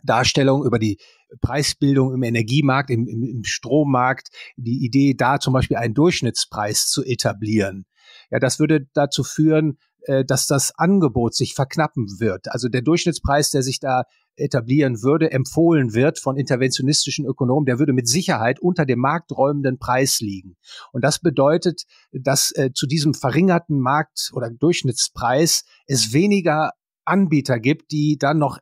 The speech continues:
effizient wirtschaften können, wenn sie einen entsprechend geringen Preis nur erzielen für ihr Energieangebot. Also der Interventionismus in der Form, der würde dafür sorgen, äh, dass die Energie noch knapper wird, als sie ohnehin schon ist. Also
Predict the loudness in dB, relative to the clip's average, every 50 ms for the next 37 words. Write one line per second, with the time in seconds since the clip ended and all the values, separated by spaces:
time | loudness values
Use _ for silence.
0 | _ _ -4 -2 -2 -2 -2 0 0 0 0 0 0 0 0 0 0 -2 -2 -2
1 | -2 -6 -2 0 0 0 2 0 0 0 0 0 -2 0 0 0 0 0 -2 -4
2 | -6 -6 -4 -4 -4 -2 -2 -2 -4 -2 -4 -6 -4 0 0 2 2 2 0 0
3 | -2 -4 -4 -2 0 0 2 2 0 0 0 0 0 0 0 -2 -2 -2 0 0
4 | 0 0 0 -2 -2 -2 -2 -2 0 -2 0 0 0 0 0 -2 -2 -2 -2 -2
5 | -2 -2 -2 -4 -8 -10 -10 -8 -8 -10 -10 -12 -14 _ _ _ _ _ _ _
6 | _ _ -4 -2 0 0 2 2 2 2 2 0 0 -2 -2 0 2 2 2 2
7 | 2 2 2 2 2 2 0 -2 -2 -4 -2 0 0 0 0 0 0 0 2 2
8 | 2 0 0 0 0 0 0 0 0 0 -2 0 2 2 2 2 2 0 -4 -8
9 | _ _ _ _ _ _ -8 -4 -2 -2 -2 -2 -4 -4 -4 -2 0 0 0 0
10 | 2 2 2 4 4 2 2 0 -6 -8 -4 -2 -2 -2 0 -2 -4 -2 0 2
11 | 2 2 0 -2 -8 -6 -4 -2 -2 -2 -4 -4 -2 -2 0 0 2 2 0 0
12 | 0 -2 -4 -2 0 0 0 0 0 -2 -4 -4 -4 -4 -2 0 -2 -2 -4